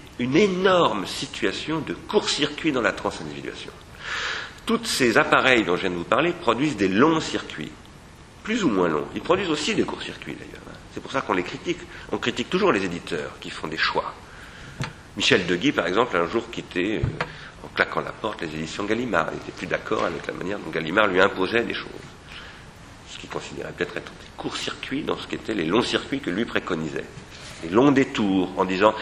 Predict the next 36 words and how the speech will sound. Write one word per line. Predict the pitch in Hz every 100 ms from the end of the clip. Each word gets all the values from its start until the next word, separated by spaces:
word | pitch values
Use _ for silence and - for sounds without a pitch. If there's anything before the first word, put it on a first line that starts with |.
| -
Il | - 147
faut | - 165
publier | 160 143 117 113 110 113
cet | 107 92
auteur | 95 98 92 -
inconnu, | 104 - 82 82 87
et | 78
cetera. » | - 71 - 78 78
Ça | -
sera | - 98 107
long, | 120 151 180
ça | 98
sera | - 85
un | 85
long | 113 175 208
circuit | - 139 - 117
d'individuation, | 101 90 80 78 - 101 - - - -
mais | -
c'est | -
par | - 123
là | 139
que | 147 -
passe | 120
la | 107
littérature, | 98 87 82 76 - - -
par | 101
cette | - 143 -
longueur. | 104 82 73 - - - -
Et | -
peut-être | 80 - 104
que | 90
Gallimard, | 82 85 113 147 92
je | 78
n'étais | 76 -
pas | - 117
là, | 131